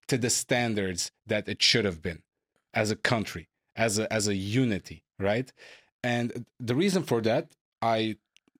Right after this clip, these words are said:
truly believe this, is because of the div-, divisiveness. It has eighteen sects, eighteen different groups, political groups, in, in a country that is, like, ten thousand kilometers, you know, which is, like, smaller than L A.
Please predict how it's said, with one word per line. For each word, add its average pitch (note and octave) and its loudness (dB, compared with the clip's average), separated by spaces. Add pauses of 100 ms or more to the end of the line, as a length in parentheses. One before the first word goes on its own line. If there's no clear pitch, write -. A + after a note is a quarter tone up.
(340)
truly D3+ 2
believe C3+ 2
this, G#2 -2
is G#2 -4
because A2 -2
of G#2+ -4
the A2 -4
div-, A2+ -4
divisiveness. G#2+ -4
It A2+ -6
has G#2+ -2
eighteen D3 -2
sects, - -6
eighteen C#3+ -2 (480)
different B2+ -2
groups, - -2 (200)
political C#3 0 (100)
groups, - -2 (460)
in, D#3+ -2 (120)
in D3 -2
a C#3+ -2
country D3+ 0
that B2+ 2
is, B2 0
like, A2 -2
ten C3+ 0
thousand A#2+ 0
kilometers, G#2 -4 (520)
you A2 0
know, G2+ 0 (120)
which A2 0
is, A2 2
like, G2+ 0
smaller A2+ 0
than F#2+ 0
L F#2+ 0
A. E2 -4